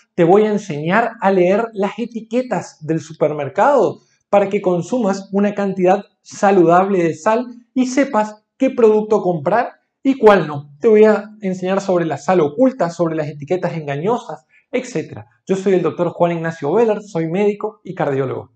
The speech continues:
¿Cuánta sal debemos consumir a diario?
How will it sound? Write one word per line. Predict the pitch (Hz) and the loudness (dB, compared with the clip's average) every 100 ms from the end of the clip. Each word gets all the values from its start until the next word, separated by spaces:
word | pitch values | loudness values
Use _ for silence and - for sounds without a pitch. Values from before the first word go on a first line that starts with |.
| _ _ _ - | _ _ _ -4
¿Cuánta | 359 359 285 | -2 0 0
sal | - 214 226 240 - | 2 4 4 0 -4
debemos | 180 196 214 220 214 | 0 2 2 0 -2
consumir | 214 202 190 165 165 214 214 | -2 -2 -2 0 2 2 0
a | 180 | -2
diario? | 156 156 147 131 | 0 -2 -4 -6